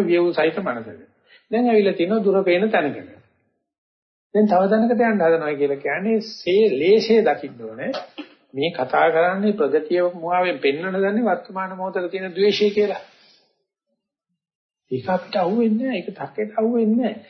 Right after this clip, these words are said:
ඒක අහුවෙන්න නම් දැන් ඔය සමතේ ඔය සම-, ඔය සතිය වශී කරගන්න කියන. සීසන් කරන්න කියන.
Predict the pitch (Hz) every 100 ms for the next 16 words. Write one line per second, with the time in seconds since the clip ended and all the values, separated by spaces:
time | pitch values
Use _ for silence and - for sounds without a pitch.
0 | _ _ 143 - 156 254 294 254 117 131
1 | 254 - _ _ _ _ - 180 180 170
2 | 160 165 180 214 240 220 185 190 160 160
3 | 190 170 175 - 160 - 233 208 170 -
4 | 220 175 131 104 - - - - - _
5 | - 196 196 208 208 - - - - -